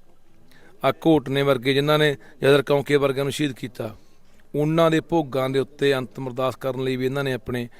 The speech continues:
ਉੱਥੋਂ ਸ਼੍ਰੋਮਣੀ ਕਮੇਟੀ 'ਤੇ ਦਬਾਅ ਬਣਾ ਕੇ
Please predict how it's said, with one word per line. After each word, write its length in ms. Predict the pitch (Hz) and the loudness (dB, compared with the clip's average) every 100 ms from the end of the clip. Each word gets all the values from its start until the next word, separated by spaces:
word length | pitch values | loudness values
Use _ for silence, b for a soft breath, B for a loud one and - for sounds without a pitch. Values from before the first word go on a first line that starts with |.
| B B B | B B B
ਉੱਥੋਂ 220 | 139 147 | -4 -2
ਸ਼੍ਰੋਮਣੀ 360 | 131 131 131 143 | 0 0 2 -2
ਕਮੇਟੀ 300 | - 139 135 | -2 -6 -4
'ਤੇ 100 | 147 | -4
ਦਬਾਅ 300 | 131 123 123 | 0 2 2
ਬਣਾ 300 | 120 123 117 | 2 0 -2
ਕੇ 220 | 101 117 | -2 -6